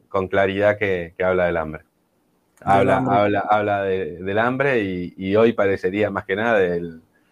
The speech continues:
Speaker 1: de, de, de, de los sistemas comunistas y, y capitalistas. Aplicaría muy bien.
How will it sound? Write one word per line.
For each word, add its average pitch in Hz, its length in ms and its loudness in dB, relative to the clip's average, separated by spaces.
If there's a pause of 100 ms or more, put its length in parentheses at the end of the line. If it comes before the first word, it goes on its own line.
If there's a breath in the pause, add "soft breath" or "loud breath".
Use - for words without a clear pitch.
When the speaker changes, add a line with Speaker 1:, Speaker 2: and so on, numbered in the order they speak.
(640)
Speaker 1:
de, 80 600 0 (420)
de, - 200 -20 (120)
de, 80 220 -14 (100)
de 80 140 -12
los 82 220 -4
sistemas 92 400 0
comunistas 101 760 0
y, 82 400 -10
y 87 60 -18
capitalistas. 87 760 -4 (580)
Aplicaría 85 600 2
muy 85 160 -2
bien. 78 180 -6